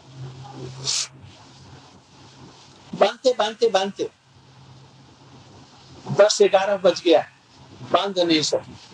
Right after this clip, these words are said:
कृष्ण सोच रहे हैं, यदि मैया ने आज हमें बांध दिया तो मैं बच्चों के साथ में खेल नहीं सकता। गोपियां अपने अपने घरों में बैठे हैं, ये आज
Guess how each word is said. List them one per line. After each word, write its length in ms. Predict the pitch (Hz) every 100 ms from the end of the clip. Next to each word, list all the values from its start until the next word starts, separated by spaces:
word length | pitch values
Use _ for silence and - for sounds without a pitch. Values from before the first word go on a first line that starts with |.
| - - - - - - - - 254
कृष्ण 300 | 262 269 240
सोच 340 | 247 233 226
रहे 240 | 202 180
हैं, 320 | 160 151 170 _ _ - _ - - - 180
यदि 200 | 208 269
मैया 340 | 247 226 226 220
ने 100 | 214
आज 220 | 202 185
हमें 240 | 190 196
बांध 200 | 175 160
दिया 400 | 170 135 135 127 - _ 135 - - 135 - 135 131 131 131 - - 135 135 - - -
तो 80 | 240
मैं 220 | 233 233 - _ - - - - - - - _ - -
बच्चों 300 | - - 254
के 140 | 233
साथ 300 | - 190 -
में 100 | 185
खेल 260 | - 170 151
नहीं 120 | 143
सकता। 580 | - - - - - - - - - - -
गोपियां 360 | 427 453 269 247
अपने 220 | - 226
अपने 260 | 214 214 180
घरों 280 | 151 196
में 280 | 233 220 180 - _ _ _ _ - - - - - - - - - - - - -
बैठे 340 | 139 185 247
हैं, 80 | 240
ये 140 | 214 196
आज 240 | 170